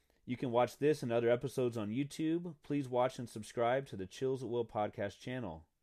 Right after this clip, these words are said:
Sign up now for the Chills at Will podcast Patreon. It can be found at patreon dot com backslash chills at will podcast Peter Riehl, with my last name being spelled R I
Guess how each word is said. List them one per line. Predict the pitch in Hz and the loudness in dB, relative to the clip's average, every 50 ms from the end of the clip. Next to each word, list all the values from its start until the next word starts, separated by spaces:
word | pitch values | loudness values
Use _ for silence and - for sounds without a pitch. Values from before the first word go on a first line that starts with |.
| _ _ _ _ _ _ _ _ _ | _ _ _ _ _ _ _ _ _
Sign | - - - 139 156 | -10 -2 0 0 2
up | 190 202 175 | 2 0 2
now | 156 143 131 135 147 | 2 2 4 4 2
for | 143 - 135 | 0 0 -2
the | 113 | -2
Chills | 113 - - 123 120 123 120 | -2 -2 0 0 0 2 2
at | 131 110 | 0 0
Will | 110 113 113 | 2 2 2
podcast | 110 - 107 98 202 - - 104 101 104 - | 2 0 0 0 0 0 0 -2 -2 -2 -4
Patreon. | - - 156 160 - - 117 98 90 82 80 80 82 92 _ _ _ _ _ _ _ _ _ | -6 -6 -6 -6 -2 -4 -4 -2 -2 -4 -8 -10 -12 -16 _ _ _ _ _ _ _ _ _
It | - 113 | -8 -4
can | - 151 147 | -2 -2 0
be | 147 165 | 0 0
found | 143 - 123 113 110 110 107 | 0 2 2 2 2 2 0
at | 95 - | -2 -4
patreon | - - 123 131 - - 143 139 135 131 123 110 | -2 -2 -2 -2 -2 -2 -2 -2 0 -2 -2 0
dot | 107 107 117 127 | 0 0 0 0
com | - - 113 95 95 92 92 92 95 101 - | -4 -6 -4 -4 -2 -2 -4 -6 -6 -2 2
backslash | 117 117 120 - - - 110 101 98 95 98 101 - - _ _ | 2 2 2 2 -2 -2 -2 0 0 0 -2 -4 -6 -14 _ _
chills | - - - 131 131 139 143 135 | -18 -6 0 2 2 2 2 0
at | 143 107 | -4 -2
will | 127 123 120 120 | 0 2 2 2
podcast | 113 - - 110 107 110 110 - 117 107 107 107 - - - | 0 0 -2 0 0 0 -2 -2 0 0 0 0 -2 -6 -18
Peter | - - 123 110 113 110 113 | -10 -8 -4 -2 -2 -2 -2
Riehl, | 110 98 101 110 113 104 90 80 78 80 - _ _ _ _ _ _ _ _ _ _ | -4 -4 -2 0 0 0 0 -2 -6 -10 -14 _ _ _ _ _ _ _ _ _ _
with | - - | -6 -4
my | - 95 92 | -4 -2 -2
last | 95 98 101 104 - | 0 0 0 0 -2
name | - 107 98 | -4 -6 -6
being | 95 98 95 | -4 -6 -6
spelled | 92 - - 95 90 90 87 - | -8 -6 -4 -2 -2 -2 -2 -4
R | - 98 95 95 95 87 - | -2 -2 0 0 0 -2 -2
I | 95 92 90 90 92 92 90 | -4 -4 -2 -2 -2 -4 -6